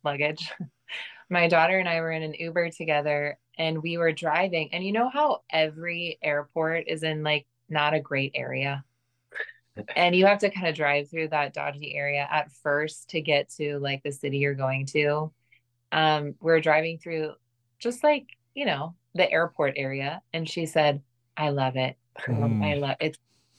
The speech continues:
Speaker 3: <laughs>
Speaker 1: Um, you know, there's palm trees, the sun is setting. It's just,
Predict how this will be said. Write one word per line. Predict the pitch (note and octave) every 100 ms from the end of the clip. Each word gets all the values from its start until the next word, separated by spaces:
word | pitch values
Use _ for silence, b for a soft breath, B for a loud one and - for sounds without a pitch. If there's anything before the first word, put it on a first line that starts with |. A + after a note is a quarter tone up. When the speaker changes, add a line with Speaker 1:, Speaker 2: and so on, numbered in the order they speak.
| -
Speaker 3:
<laughs> | A2+ - A2+ - A#2 - A#2+ - _ _ _ _ _ _ _
Speaker 1:
Um, | D#3 D#3 D3+ D3 C#3+ C#3+ - _
you | B3
know, | A#3 D3+
there's | D#3+ E3+ E3
palm | - D3 D3+
trees, | C#3+ D#3+ D3+ D3 D3 D3 D3 -
the | D#3 D3
sun | - D#3 D3
is | D3 C#3+ - -
setting. | - - D#3+ D3+ D3+ D3 C#3+ C#3+
It's | D#3 D#3+
just, | - E3+ D#3+ - -